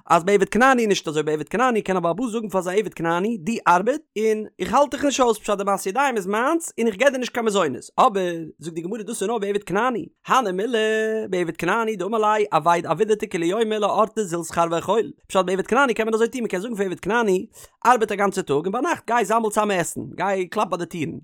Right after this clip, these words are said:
אבער עבד עברי, אבער ביי עבד עברי, די כתוב, כי טוב לו עמך, וואס מיר דארשן פון עמך, במחל, עמך במשתה, אז דער עבד עברי האט דאסזעלבע דינג ווי דער בעל הבית, דער בעל הבית דארף אויס-, אויסהאלטן מיט דער שענסטע, מיט דער בעסטע,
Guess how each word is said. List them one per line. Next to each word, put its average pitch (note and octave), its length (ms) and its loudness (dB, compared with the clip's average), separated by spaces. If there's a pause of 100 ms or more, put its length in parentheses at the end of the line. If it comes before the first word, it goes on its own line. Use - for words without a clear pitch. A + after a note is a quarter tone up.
(140)
אבער G#3 280 6
עבד D#3+ 180 -2
עברי, F3 400 -4
אבער E3+ 160 0
ביי E3 160 0
עבד E3 140 -2
עברי, G3+ 220 -2
די D#3 100 -8
כתוב, A#3+ 220 -8
כי - 160 -10
טוב A3 160 2
לו G#3 140 2
עמך, F3 440 2 (320)
וואס E3 120 -6
מיר F3 80 -2
דארשן A3 300 2
פון F#3+ 160 0
עמך, G#3+ 400 6
במחל, G#3 460 4 (180)
עמך A3 240 2
במשתה, F3+ 640 2 (400)
אז F3 200 4
דער F3 120 -2 (540)
עבד D#3+ 240 0
עברי G3+ 260 0
האט G3+ 140 2
דאסזעלבע F#3+ 300 -4
דינג G#3 140 -4
ווי F#3+ 100 -2
דער - 20 -6
בעל F3 120 2
הבית, G3 240 -6
דער D#3+ 140 -4
בעל D#3 100 -4
הבית F#3 200 -8
דארף F3+ 220 -4
אויס-, G#3 240 -2 (260)
אויסהאלטן F#3+ 440 2
מיט D3+ 80 -2
דער D3+ 60 -4
שענסטע, G3 320 -4
מיט F3 80 -4
דער D3+ 100 -2
בעסטע, E3+ 300 -6